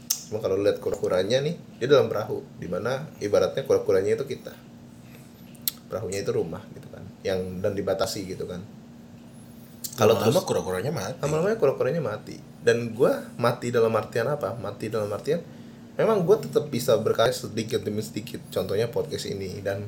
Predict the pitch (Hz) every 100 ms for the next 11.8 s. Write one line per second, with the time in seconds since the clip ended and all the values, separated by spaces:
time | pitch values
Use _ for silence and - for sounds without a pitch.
0 | - - 98 95 92 95 92 - - -
1 | - - 107 104 101 107 - 104 98 107
2 | 101 110 110 107 104 95 107 120 - -
3 | - - - - 110 104 107 131 120 113
4 | 107 104 113 - - - - - - 104
5 | 104 104 101 - 107 104 101 98 92 92
6 | - - 90 92 - 127 104 98 104 104
7 | 101 110 104 101 - - - 98 98 98
8 | - 101 101 98 98 98 98 98 - 95
9 | 95 98 - 90 90 92 107 101 180 185
10 | - 127 120 104 101 98 80 95 98 101
11 | - 110 - 190 - 113 113